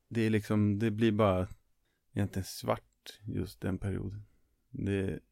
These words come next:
det jag minns mest är hennes blick.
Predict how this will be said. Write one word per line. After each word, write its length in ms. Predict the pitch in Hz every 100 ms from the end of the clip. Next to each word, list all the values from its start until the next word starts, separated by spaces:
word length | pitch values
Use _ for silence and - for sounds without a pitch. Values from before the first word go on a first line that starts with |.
| _ _ _ _ _ _ -
det 180 | 107 113
jag 100 | 113
minns 680 | 127 113 101 - - - -
mest 500 | 107 110 - - -
är 100 | 104
hennes 320 | 104 90 82
blick. 680 | 92 110 101 _ _ -